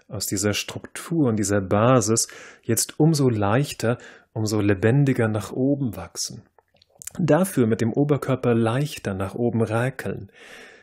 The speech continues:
sehen und vorstellen, wie die äußeren Flanken des Körpers sich aufrichten, wie sie zwischen den Schultern nach oben fließen. Den Brustraum leicht machen lassen,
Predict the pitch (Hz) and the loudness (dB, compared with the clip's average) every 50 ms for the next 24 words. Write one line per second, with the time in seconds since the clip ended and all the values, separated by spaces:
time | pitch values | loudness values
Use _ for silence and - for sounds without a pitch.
0 | _ _ - 120 95 - 110 123 135 147 151 147 120 104 98 98 98 104 104 - | _ _ -6 -2 0 2 2 4 6 6 6 6 6 4 2 0 0 -2 -6 -6
1 | - - - 151 151 147 - - - 117 107 104 101 98 104 104 - 120 123 135 | -8 -6 -4 -2 -2 -2 -4 -4 -4 -4 -4 -4 -4 -4 -4 -4 0 0 2 2
2 | 139 - - 131 120 117 113 - - - 123 123 135 151 156 - - 117 110 110 | 2 0 -2 -2 -2 -4 -6 -6 -6 -4 -2 0 0 -2 -2 -2 -4 -4 -4 -4
3 | 104 - - - 113 113 - - - 113 107 - - - 110 - - - 110 120 | -4 -6 -4 -4 -4 -6 -6 -6 -6 -6 -4 -4 -4 -4 -8 -10 -10 -6 -6 -4
4 | 127 - - - - 95 - - - _ - 101 - _ - - - - - _ | -4 -6 -8 -12 -12 -14 -14 -16 -18 _ -18 -18 -18 _ -20 -20 -20 -20 -20 _
5 | _ - 98 98 101 - - - - 143 139 - - 135 113 110 107 - - - | _ -12 -10 -8 -6 -4 -4 -4 -2 -2 -2 -2 -2 -2 -2 -2 -2 -4 -4 -4
6 | 123 123 123 120 - - 113 101 101 104 107 - 107 110 117 123 123 113 110 - | -2 -2 -2 -2 -4 -6 -6 -6 -6 -6 -6 -8 -8 -6 -4 -4 -4 -6 -8 -10
7 | - - - - 110 - - - - - - _ _ _ _ _ _ _ _ _ | -12 -14 -14 -14 -14 -14 -14 -14 -14 -16 -18 _ _ _ _ _ _ _ _ _
8 | _ _ _ _ _ _ _ _ _ _ _ _ _ - - 107 95 90 - - | _ _ _ _ _ _ _ _ _ _ _ _ _ -18 -12 -12 -12 -8 -6 -4
9 | 98 - - - - - 104 - 98 95 101 101 101 98 98 92 98 110 127 123 | -2 -2 -2 -4 -6 -10 -8 -4 -2 0 0 0 0 0 0 0 0 0 -2 -2
10 | - - - - 120 110 101 - - 107 98 98 98 - - - 113 101 | -4 -8 -6 -4 -4 -4 -4 -6 -6 -6 -6 -8 -8 -10 -10 -12 -12 -14